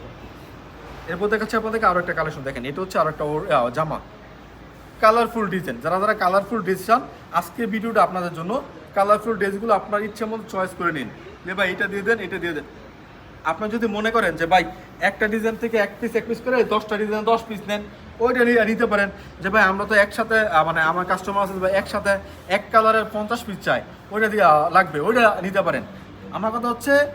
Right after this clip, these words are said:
দশ কালারের দশ পিস নেন, ওইটা আপনার ইচ্ছা, কিংবা আপনার কি, আহ, এক কালারের দুই পিস, পাঁচ পিস, তিন পিস মিলিয়ে মিলিয়ে দশ পিস নেন, ওইটা আপনার ইচ্ছা। তো আমার কথা হচ্ছে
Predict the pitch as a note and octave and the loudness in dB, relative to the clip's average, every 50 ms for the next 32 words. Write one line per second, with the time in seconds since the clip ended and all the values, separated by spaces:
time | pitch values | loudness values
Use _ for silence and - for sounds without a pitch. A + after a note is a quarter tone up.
0 | - - - - F#3 A3 A3+ - - A3 G3+ G#3 A3 A3 G#3+ A#3+ A#3+ - - A#3 | -10 -14 -6 0 0 0 0 0 -2 -2 0 2 2 2 2 0 0 -2 -4 -8
1 | - - B3+ B3 A3+ G#3+ G#3+ A3 G#3+ G#3+ A3+ A3+ A#3+ A#3+ A#3+ - C4+ B3 E3 B2 | -4 0 0 2 4 4 6 6 6 6 4 2 0 0 0 2 4 6 4 4
2 | - - - - - - - G#3+ G#3 G#3 A3 G#3+ G#3+ G#3+ A3 A3 G#3 G#3+ A3 G#3+ | 2 -4 -16 -18 -14 -8 -6 -2 2 2 2 2 4 2 2 2 0 -2 -4 -4
3 | G#3+ G#3 G#3 F#3 F3+ G#3 G3 F#3+ G3 - A3+ A3 G#3+ A3 G#3 F#3 G#3+ A3 A3 D#3+ | -2 0 2 2 2 2 -2 -4 -2 0 0 2 2 0 0 -2 -4 -4 -4 -4
4 | G#3+ G#3+ G3+ - - G#3 G3+ G#3 - - - G#3 G3+ - A3 G#3+ G#3+ G#3 G#3+ G3+ | -6 -6 -6 -2 0 0 0 0 -2 -6 -10 -10 -8 -6 -6 -6 -6 -6 -8 -8
5 | - G3+ G#3 A3 G#3+ G#3 G3+ G3 G3 G3 G#3 G#3 - - G3 - B3 A#3+ F#3 - | -8 -4 -2 0 0 0 -2 -2 -2 -2 -2 -4 -4 -8 -8 -4 -4 -4 -4 -4
6 | - - - - - G#3+ A#3+ A#3+ A3+ G3+ F3+ - F3 D#3+ D#3+ - - - B2+ - | -8 -18 -20 -10 -4 -2 0 2 2 2 2 0 -4 -6 -6 -8 -8 -10 -12 -12
7 | - - - - - - - - - D#3 E3 G3 - A3 G3+ A3+ A3+ A3 - C#4 | -12 -16 -20 -20 -18 -18 -16 -12 -10 -8 -6 -6 -6 -6 -4 -4 -4 -4 -4 -6